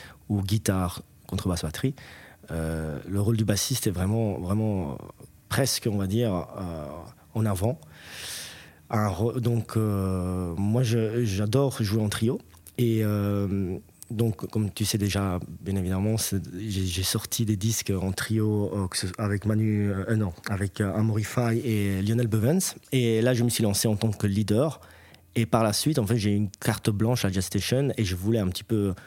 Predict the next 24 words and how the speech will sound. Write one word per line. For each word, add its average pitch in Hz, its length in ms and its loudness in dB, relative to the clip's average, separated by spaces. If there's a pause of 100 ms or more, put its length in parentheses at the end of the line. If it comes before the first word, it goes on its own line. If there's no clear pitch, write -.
(420)
voilà, 82 200 -2
changer 92 500 2
et 98 40 2
dire 90 220 2
pourquoi - 340 -4
pas 104 320 0
le 92 80 0
faire 98 220 0
avec 98 140 0
un 95 60 0
guitariste. 101 520 0 (560)
Et, 104 80 2
euh, 87 180 2
Leven 104 320 2
Venken, 113 560 0 (560)
qui 101 120 2
est - 20 4
un 90 200 4
ami 92 200 4
à 85 60 4
moi, 85 920 2 (180)
euh, 92 60 0
musicien, 107 760 2
batteur, 113 640 2